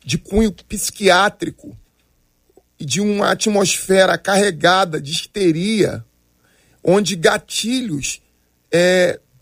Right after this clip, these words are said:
psicológicos são ativados e o indivíduo aparentemente demonstra estar possesso por espíritos malignos,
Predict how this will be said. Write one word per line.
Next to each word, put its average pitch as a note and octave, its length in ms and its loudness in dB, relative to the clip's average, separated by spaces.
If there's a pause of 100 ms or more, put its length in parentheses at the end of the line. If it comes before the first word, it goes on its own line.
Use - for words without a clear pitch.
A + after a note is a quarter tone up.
(100)
psicológicos F#3+ 880 2
são G3 180 -6
ativados F#3 920 -2 (260)
e F3+ 60 -10
o G3+ 60 -2
indivíduo G3+ 680 -6 (440)
aparentemente G#3+ 880 -2
demonstra F#3 840 -2 (380)
estar - 320 -2
possesso G#3+ 600 0
por G3 140 -8
espíritos G3 460 -10
malignos, F#3+ 580 -2